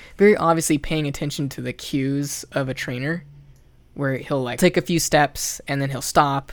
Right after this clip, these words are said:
and you, uh, he'll, like, close his mouth and he'll take a few steps, stop, close his mouth. And it's very clearly, like, how a dog responds to, like, a trainer being like, "Come,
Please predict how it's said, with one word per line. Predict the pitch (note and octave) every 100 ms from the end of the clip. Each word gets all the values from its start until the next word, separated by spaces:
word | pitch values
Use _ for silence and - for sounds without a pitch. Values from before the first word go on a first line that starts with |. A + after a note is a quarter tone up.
| - -
and | C3+
you, | C3+ - -
uh, | D#3 C#3
he'll, | D3 D3
like, | B2+ -
close | F3+ D3+
his | C#3
mouth | C#3 C3+ C3 B2+ - - - _
and | - C3
he'll | B2+
take | C#3
a | -
few | C3+
steps, | - C3+ B2+ C3 - - - - -
stop, | - - C3+ B2+ -
close | C#3+ C3+
his | C3+ C#3
mouth. | C3 B2+ - _ _ _ _ _ -
And | E3+
it's | E3+ A3
very | A#3 F#3
clearly, | - F3+ E3+ D3+ C#3+
like, | C3+ -
how | C#3+ C3+
a |
dog | C3 B2+ B2 C3
responds | B2+ - B2+ B2+ B2+
to, | -
like, | C3+ C3
a | C3+
trainer | - - B2+ B2+ B2+
being | B2+ A#2+
like, | - -
"Come, | - E3+ E3 E3+